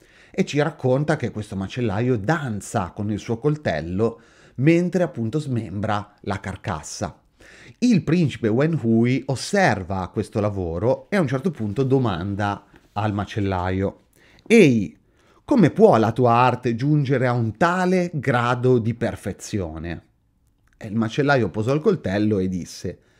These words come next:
"Amo il Tao e così miglioro nella mia arte. All'inizio della mia carriera,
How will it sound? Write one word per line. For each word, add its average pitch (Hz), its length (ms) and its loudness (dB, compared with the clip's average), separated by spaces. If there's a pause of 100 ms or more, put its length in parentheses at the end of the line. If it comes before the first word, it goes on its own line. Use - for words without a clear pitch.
(340)
"Amo 156 680 2 (180)
il 90 240 -8
Tao 82 440 0 (640)
e - 100 -6
così 127 280 0
miglioro 117 500 4
nella 92 280 0
mia 101 240 -2
arte. 87 560 -6 (1080)
All'inizio 156 480 4
della 113 200 4
mia 151 220 2
carriera, 110 800 0